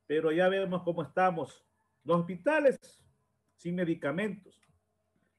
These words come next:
Sobreprecio por encima de todo. Por ahí salió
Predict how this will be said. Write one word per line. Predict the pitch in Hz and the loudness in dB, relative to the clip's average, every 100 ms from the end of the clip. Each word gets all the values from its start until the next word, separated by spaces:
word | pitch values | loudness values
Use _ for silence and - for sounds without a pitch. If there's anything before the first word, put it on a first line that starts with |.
| _ _ _ _ _ | _ _ _ _ _
Sobreprecio | _ 214 254 254 254 311 330 - 277 226 - - | _ 6 8 8 6 4 2 2 2 2 -2 -6
por | 165 | -4
encima | 165 143 196 220 214 | -4 -6 -8 -4 -2
de | 175 | -2
todo. | - 214 214 143 - _ - - _ _ | 2 4 4 2 -6 _ -20 -20 _ _
Por | 156 | 0
ahí | 220 233 | 2 0
salió | 208 196 220 233 226 190 | -2 -2 2 4 4 0